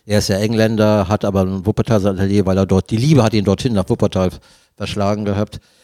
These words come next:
Und das war eine Diskussion im Stadtrat, man kann ja dagegen sein. Aber die Diskussion war, äh, die möchte ich nicht nochmal erleben.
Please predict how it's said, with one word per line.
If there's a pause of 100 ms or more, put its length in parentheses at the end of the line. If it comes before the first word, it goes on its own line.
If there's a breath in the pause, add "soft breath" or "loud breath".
(560 soft breath)
Und
das
war
eine
Diskussion
im
Stadtrat,
man
kann
ja
dagegen
sein. (440 loud breath)
Aber
die
Diskussion
war, (560 loud breath)
äh, (340 loud breath)
die
möchte
ich
nicht
nochmal
erleben.